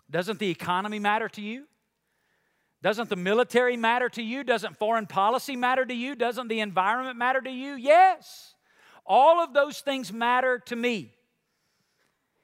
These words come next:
And like many of you, I have opinions on all of those issues. But for me,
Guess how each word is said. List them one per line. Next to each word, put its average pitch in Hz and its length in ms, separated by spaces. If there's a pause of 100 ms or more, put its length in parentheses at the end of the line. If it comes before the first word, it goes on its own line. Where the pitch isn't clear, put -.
(160)
And 214 120
like 226 180
many 254 360
of 277 120
you, 302 220
I 240 120
have 233 160
opinions 269 560
on 220 200
all 254 340
of 262 100
those 247 220
issues. 185 600 (1300)
But 208 220
for 214 100
me, 262 500